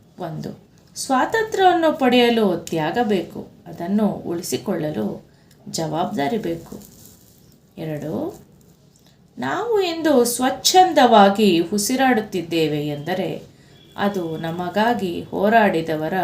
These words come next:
ತ್ಯಾಗದ ಫಲವಾಗಿದೆ.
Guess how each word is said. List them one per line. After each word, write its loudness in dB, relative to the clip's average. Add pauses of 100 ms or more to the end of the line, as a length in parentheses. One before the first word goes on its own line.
(680)
ತ್ಯಾಗದ -2 (360)
ಫಲವಾಗಿದೆ. -4